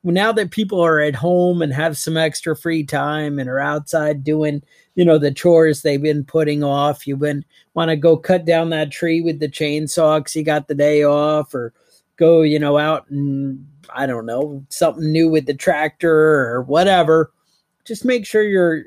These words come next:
being smart, 'cause it's not the time you guys wanna be going to the hospital or the doctor. And one, they're overcrowded, and two,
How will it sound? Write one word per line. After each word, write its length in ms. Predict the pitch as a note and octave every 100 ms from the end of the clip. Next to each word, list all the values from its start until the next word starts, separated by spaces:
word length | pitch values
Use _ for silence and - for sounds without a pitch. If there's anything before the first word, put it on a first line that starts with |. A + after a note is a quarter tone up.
| D3+
being 300 | F3+ F#3 D#3
smart, 440 | C3+ F3 D#3 A#2+ - _
'cause 480 | - C#3+ C3+ A#2+ - _ _ _ _
it's 200 | D3+ -
not 200 | G3 G#3
the 100 | G3
time 340 | F3+ F#3 E3+ D3+
you 80 | D3
guys 380 | D3 C#3+ C3+
wanna 240 | D3+ C#3+ C3
be 120 | C3+
going 300 | C#3 D3 C#3+
to 60 | C3+
the 120 | C3
hospital 580 | C#3+ C#3 - D3+ C#3+ C#3
or 160 | C3+
the 120 | B2+ B2+
doctor. 720 | C#3 C#3+ C3+ C#3+ C3+ C#3 C3+
And 320 | B2+ B2+ B2+ _ _ _ -
one, 260 | F#3 G#3
they're 180 | E3+ E3
overcrowded, 880 | E3 D#3 C#3 - F#3 F3+ D3+ C3+ C#3+ _
and 400 | C#3+ D3 C#3 C3+
two, 460 | - G#3 G3+ F3+